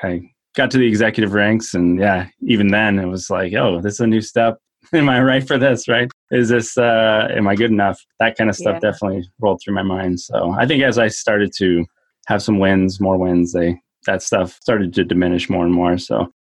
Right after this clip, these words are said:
Speaker 2: Yeah,
Speaker 1: uh,
Speaker 2: and that's, that's a great point, 'cause a lot of people think that imposter syndrome is a lack of confidence, and it's not, because confidence gets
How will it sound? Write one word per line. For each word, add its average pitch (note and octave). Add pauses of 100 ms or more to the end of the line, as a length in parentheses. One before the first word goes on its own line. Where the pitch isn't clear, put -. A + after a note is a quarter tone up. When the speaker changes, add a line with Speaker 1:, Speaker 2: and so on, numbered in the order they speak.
(180)
Speaker 2:
Yeah, C#4
Speaker 1:
uh, A#3
Speaker 2:
and C4
that's, F4+
that's E4+
a D4
great A3
point, F#3+
'cause F#3+
a G3+
lot G3+
of A3
people G#3+
think F#3+
that F3
imposter F3+
syndrome E3+
is D#3+
a D#3+
lack D#3+
of D3+
confidence, E3+
and F3+
it's E3+
not, F3+
because E3
confidence A#3 (340)
gets -